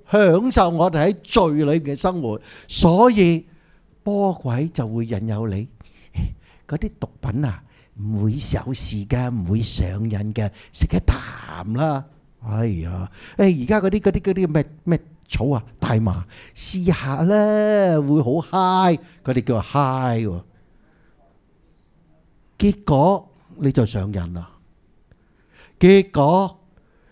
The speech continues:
你就，哦，拉咗入去坐，坐輪出返嚟，又再嚟過，又再入去，入出，入出，入出，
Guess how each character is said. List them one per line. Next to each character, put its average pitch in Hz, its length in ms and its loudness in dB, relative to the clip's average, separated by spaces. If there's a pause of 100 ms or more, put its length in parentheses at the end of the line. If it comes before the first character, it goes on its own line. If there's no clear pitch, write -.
(260)
你 143 200 4
就， 123 460 0
哦， 190 600 4
拉 170 140 2
咗 156 160 0 (460)
入 - 0 -
去 120 760 -4
坐， 113 680 -2 (240)
坐 131 260 0
輪 104 560 -2
出 156 120 0
返 170 240 0
嚟， 110 580 -2 (800)
又 131 180 4
再 147 100 4
嚟 131 920 0
過， 123 440 0
又 123 160 0
再 120 120 -2
入 117 200 -2
去， 117 440 -4 (140)
入 107 100 -8
出， - 140 -6
入 123 140 -6
出， 147 160 -6
入 101 180 -4
出， 110 240 -6